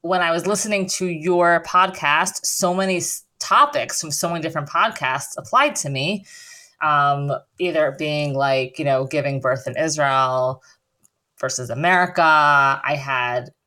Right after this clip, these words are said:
pelvic floor therapy. I had pelvic floor surgery. And a lot of the information that I learned along the way, I am really, really, I'm gonna say obsessed, or I was more obsessed with working out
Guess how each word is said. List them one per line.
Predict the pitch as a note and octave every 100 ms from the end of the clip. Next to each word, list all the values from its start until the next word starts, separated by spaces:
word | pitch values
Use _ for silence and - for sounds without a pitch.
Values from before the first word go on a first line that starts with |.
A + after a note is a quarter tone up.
| -
pelvic | - C#3 C3+
floor | - C3+ B2
therapy. | - E3 D#3 D3+ D3+ C#3+ C#3+ C#3 C#3 C#3
I | C3 C3
had | C3+ B2+ A#2+ A#2+ B2+ -
pelvic | D3+ C#3 C3+
floor | - C3 B2+
surgery. | - A3 A3+ G3 G3 F#3 F3 F3 F3 F3 -
And | E3 D#3 D3 C#3+ C#3+ C#3+ C#3+ C#3+ - _
a | E3
lot | E3 D#3+
of | D#3+
the | D#3+
information | D#3+ D3+ D#3 D3+ D3 D#3+ D3+
that | D3
I | C#3+
learned | C#3+ C#3+
along | C#3+ C3+ C3
the | C3+
way, | E3+ G3 F3+ F3 E3 E3
I | D3+ C#3+
am | C#3 C#3+ D3 - - _ D#3+
really, | D3 C#3+ F3+ F3+ F3 E3+ E3 -
really, | D#3+ D3+ D#3 D#3 D3+ D3+ D3 C#3+ - -
I'm | D#3+
gonna | D#3 D3+
say | D3 C#3+ C3+ -
obsessed, | C#3 - C#3 F#3 G#3 - D#3
or |
I | D3
was | C#3+ C#3+
more | D3 C#3+
obsessed | C#3 C#3 C#3+ D3 -
with | D3 C#3
working | C#3+ C#3+ D3 F#3+
out | G3 F#3+ F#3+